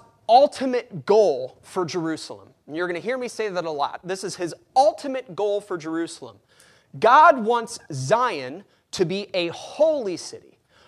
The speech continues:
for all of the nations to look to Jerusalem for its light, and for a king to rule in justice and righteousness from Jerusalem. That is God's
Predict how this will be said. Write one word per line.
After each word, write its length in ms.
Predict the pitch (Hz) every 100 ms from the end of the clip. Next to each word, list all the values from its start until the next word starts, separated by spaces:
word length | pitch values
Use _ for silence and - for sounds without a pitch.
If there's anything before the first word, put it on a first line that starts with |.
| _
for 240 | - 180
all 380 | - 240 294 349
of 100 | 285
the 100 | 233
nations 480 | 220 214 - 190 160
to 160 | - 165
look 360 | 160 269 -
to 420 | - 247 240 247 240
Jerusalem 600 | 208 214 208 - 190 180
for 300 | - 180 156
its 180 | 139 -
light, 440 | 170 214 247 - - _ _
and 180 | 175 185
for 260 | - 208 -
a 120 | 175
king 540 | - - 311 330 254
to 220 | 185 202 180
rule 480 | 175 226 247 247 247
in 200 | 165 151
justice 560 | 120 214 226 - 220 -
and 180 | 165 160
righteousness 600 | 165 190 175 156 147 147
from 440 | - _ 175 170 190
Jerusalem. 680 | 214 302 - 143 120 123
That 240 | 160 185 -
is 140 | 147
God's 360 | 175 165 165